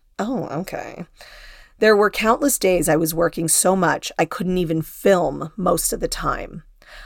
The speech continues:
I can't help if the edit chooses to not include that." Okay, cool. Neither can I, Bryn. Um,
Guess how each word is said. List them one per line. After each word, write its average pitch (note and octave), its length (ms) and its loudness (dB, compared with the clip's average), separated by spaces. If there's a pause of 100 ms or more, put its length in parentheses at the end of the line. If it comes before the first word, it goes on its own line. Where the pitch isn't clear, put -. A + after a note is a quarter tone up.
(120)
I G#3 180 6
can't B3 280 2
help F#3 380 2 (100)
if E3+ 140 -2
the - 220 -2
edit F3+ 280 4
chooses E3+ 600 -2
to - 120 -4
not E3+ 280 2
include E3+ 520 -2
that." - 220 -6 (1040)
Okay, F3 360 0 (800)
cool. A#3 520 -2
Neither E3+ 340 -2
can F#3 180 -8
I, D#3+ 420 -8
Bryn. D#3 320 -4 (420)
Um, F3 440 0